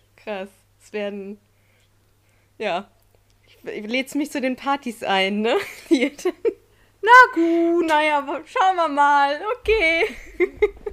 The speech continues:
Speaker 1: Ah, schöne Antwort. Schöne Antwort. Ach, großartig. Gefällt mir.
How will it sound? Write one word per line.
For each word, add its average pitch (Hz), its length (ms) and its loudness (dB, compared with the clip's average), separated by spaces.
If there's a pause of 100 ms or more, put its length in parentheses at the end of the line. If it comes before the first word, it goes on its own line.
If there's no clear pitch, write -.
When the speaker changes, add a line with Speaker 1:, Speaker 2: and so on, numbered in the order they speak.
(1500)
Speaker 1:
Ah, 214 360 -12 (160)
schöne 214 420 -12
Antwort. 160 540 -16 (1300)
Schöne 262 340 -10
Antwort. - 500 -20 (680)
Ach, - 260 -8 (1120)
großartig. 240 680 -4 (1040)
Gefällt 269 400 -6
mir. 160 280 -14